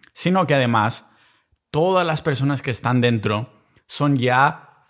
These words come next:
mm, no voy a decir un podcast en sí mismas, que también cada una se merecería una, una conversación y que, que lo sacáramos aquí en abierto, sino que además es un ecosistema, por eso no se llama comunidad, sino sociedad.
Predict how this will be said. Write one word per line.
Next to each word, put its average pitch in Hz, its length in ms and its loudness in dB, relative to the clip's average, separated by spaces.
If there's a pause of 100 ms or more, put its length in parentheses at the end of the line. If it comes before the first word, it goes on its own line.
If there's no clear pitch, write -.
(140)
mm, - 340 -12
no 120 100 2
voy 139 120 4
a 127 40 6
decir 131 260 2
un 147 180 4
podcast 143 440 4
en 123 140 4
sí 127 160 2
mismas, 127 500 2
que 110 100 -6
también 107 420 -2
cada 113 280 4
una 123 300 2
se 117 260 -4
merecería 110 840 -2 (400)
una, 107 460 -2
una 131 220 0
conversación 120 880 0
y 113 160 -10
que, 104 240 -6
que 113 120 -6
lo 110 100 -2
sacáramos 117 760 -2 (260)
aquí 110 320 -2
en 127 120 4
abierto, 113 600 -4 (260)
sino 143 220 -2
que 139 60 2
además 135 300 2
es 135 120 0
un 147 120 2
ecosistema, 110 720 -2
por 101 140 0
eso 117 160 -2
no 131 80 2
se 127 140 -2
llama 113 220 0
comunidad, 104 420 -2
sino 101 240 -2
sociedad. 101 540 -4